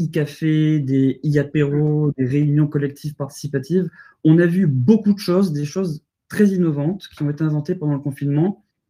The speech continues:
euh, jusqu'à des, euh, concours de, euh, Top Chef en équipe ou des e-roulettes qui permettaient de discuter cinq minutes avec quelqu'un de différent de son équipe tous les jours. Ce sont des choses qui sont importantes pour maintenir, euh, le lien et qui peuvent se faire à distance.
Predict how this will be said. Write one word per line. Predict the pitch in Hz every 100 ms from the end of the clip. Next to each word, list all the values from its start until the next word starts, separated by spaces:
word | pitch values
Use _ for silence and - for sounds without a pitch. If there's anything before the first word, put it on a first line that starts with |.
| _ _ _ -
euh, | - 139
jusqu'à | 131 139 147 - 165 160
des, | 147 143 151 151
euh, | 139 127
concours | 156 147 165 160 143
de, | 143
euh, | 147 147 139 131 127
Top | 160 151
Chef | - 160 156
en | 151
équipe | 147 - 156 151 143
ou |
des | 135 -
e-roulettes | 170 151 151 151
qui | - -
permettaient | 143 135 131 143
de |
discuter | 135 - 139
cinq | 135 139
minutes | 135 147
avec | 139 135
quelqu'un | 135 131 143 139
de | 127 123 131 131
différent | 131 131 143 143
de | 139
son | -
équipe | 135 131 147
tous | -
les | 135 135 -
jours. | 165 - _ - - _ _
Ce | -
sont | 151 180
des | 185
choses | 220
qui | 214
sont | 165 156
importantes | 165 165 196 190
pour | 156
maintenir, | 147 151 160 147 139 127 -
euh, | 127
le | 131
lien | 135 139 175 196 - - _ _ _ _ _ - - - _
et | 143
qui | -
peuvent | 147 180
se | - 151
faire | - 160 156 -
à | 139
distance. | 135 135 160 160 196 -